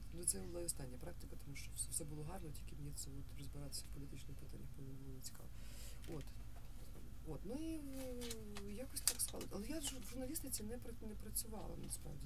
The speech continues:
Тобто я там не можу там похвалитися величезною кількістю інтерв'ю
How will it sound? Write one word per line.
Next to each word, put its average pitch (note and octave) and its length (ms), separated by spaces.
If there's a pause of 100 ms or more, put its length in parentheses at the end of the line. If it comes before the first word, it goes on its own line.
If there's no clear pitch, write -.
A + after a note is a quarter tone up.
Тобто - 220
я D#3 80
там E3+ 160
не F3+ 60
можу E3+ 140
там C#3+ 200
похвалитися D3+ 560 (480)
величезною D3 500
кількістю D3 580
інтерв'ю C#3+ 600